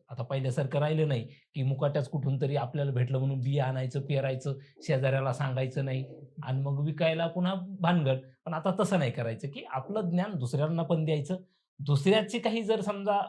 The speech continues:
म-, मदत आपल्याला झाली, तर ती आपल्याला घ्यायची. असं करून, एकमेका सहाय्य करून आपल्याला हा सुपंथ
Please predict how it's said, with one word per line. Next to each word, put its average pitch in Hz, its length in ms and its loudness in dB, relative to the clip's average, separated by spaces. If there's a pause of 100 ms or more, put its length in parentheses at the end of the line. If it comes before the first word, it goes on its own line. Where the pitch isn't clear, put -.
(140)
म-, 147 680 0
मदत 156 260 8
आपल्याला 160 360 6
झाली, 147 280 2
तर 151 140 2
ती 180 220 2
आपल्याला 165 340 2
घ्यायची. 151 440 0 (360)
असं 196 220 -2
करून, 151 380 0
एकमेका 135 540 -2
सहाय्य 120 460 0
करून 120 260 -2 (240)
आपल्याला 127 300 0
हा 127 180 0
सुपंथ 135 580 -4